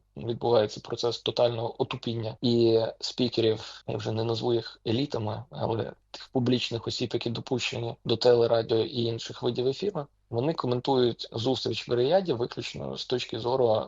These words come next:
того, що в Сполучених Штатів і в Російської Федерації немає інших тем для обговорення,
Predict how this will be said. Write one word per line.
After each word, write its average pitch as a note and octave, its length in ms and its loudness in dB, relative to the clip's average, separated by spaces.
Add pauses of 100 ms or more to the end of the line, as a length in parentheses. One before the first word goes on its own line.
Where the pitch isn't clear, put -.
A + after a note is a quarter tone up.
(140)
того, C3+ 260 4
що - 460 -6
в - 40 -10
Сполучених A#2+ 520 0
Штатів B2+ 540 0
і B2+ 40 -2
в A#2+ 40 -2
Російської A#2+ 420 -4
Федерації D#3+ 540 0
немає C#3 440 4
інших - 380 -8
тем A2+ 220 2
для G#2+ 120 2
обговорення, D#3 600 -2